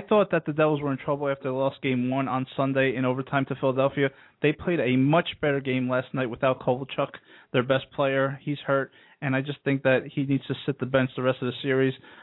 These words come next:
I think the Rangers are in trouble, a little bit more in trouble, because I think that the Capitals have, um, a really good offensive team, and they really know how to score.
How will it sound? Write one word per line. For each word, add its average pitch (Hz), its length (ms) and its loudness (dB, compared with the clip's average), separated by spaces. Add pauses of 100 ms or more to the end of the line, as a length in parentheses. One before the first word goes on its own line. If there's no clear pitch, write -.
(100)
I 143 120 4
think 190 180 2
the 180 80 2
Rangers 151 380 2
are 139 100 2
in 131 80 0
trouble, 139 480 0 (240)
a 135 60 -2
little 160 160 2
bit 180 100 -2
more 165 160 2
in 147 60 0
trouble, 143 340 -2
because 139 300 -6
I 127 40 -2
think 147 280 -4
that 131 280 2
the 120 120 -2
Capitals 135 520 -2
have, 127 220 0 (380)
um, 123 340 2 (100)
a 131 80 -6
really 143 380 2
good 143 160 -2
offensive 127 440 -2 (100)
team, 127 240 -2
and 127 120 -6
they 123 120 -2
really 139 260 2
know 135 120 2
how 131 100 2
to 117 80 -10
score. 127 340 0